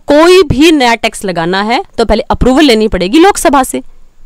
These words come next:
Financial power of the parliament involve grant of resources to the government to implement its programs। क्योंकि financial power क्या है parliament की, कि वो government को grant provide करवाती है resources की regarding,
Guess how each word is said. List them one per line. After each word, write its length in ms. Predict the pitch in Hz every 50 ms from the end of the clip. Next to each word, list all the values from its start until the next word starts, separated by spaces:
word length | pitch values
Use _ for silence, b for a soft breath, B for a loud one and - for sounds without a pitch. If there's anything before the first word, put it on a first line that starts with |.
| - _ b b b b b b b
Financial 500 | - 262 269 285 311 359 - 480 466 -
power 220 | 339 320 320 311 311
of 60 | 320
the 140 | 277 339 -
parliament 600 | 247 202 190 208 220 220 214 226 277 370 - - 240
involve 380 | 247 240 240 262 285 269 196
grant 440 | - 208 190 185 208 277 262 302 320
of 80 | - 285
resources 500 | 294 - - 269 262 285 - 349 349 -
to 140 | - 330 277
the 140 | 240 349 480 587 B B B B B 185 226
government 540 | 208 170 175 165 175 196 247 359 415 -
to 140 | 370 302 - 269
implement 520 | 294 277 302 349 330 349 349 330 370 370
its 180 | - - - -
programs। 480 | 349 359 285 339 302 311 320 - - b b b b b b b b
क्योंकि 200 | - 285 - 359
financial 440 | 359 - 277 254 269 285 302 - 370
power 260 | - 320 311 330 349
क्या 140 | - - 415
है 80 | 427 415
parliament 540 | - 240 202 180 180 180 175 170 156 156 -
की, 160 | - - 151 - - _ - - _ - - _ -
कि 80 | - 277
वो 140 | 277 427 494 349
government 600 | 254 247 196 214 220 240 254 269 302 349 370 -
को 160 | - - 349 392 523 523 B B B B B B B - _ -
grant 500 | 220 202 180 254 254 254 285 339 427 - -
provide 320 | - 294 285 277 285 269 220
करवाती 340 | 233 196 180 175 202 - 415
है 60 | 415
resources 480 | 311 294 - 220 190 175 - - 185 -
की 100 | - 185
regarding, 380 | 165 160 160 151 147 143 -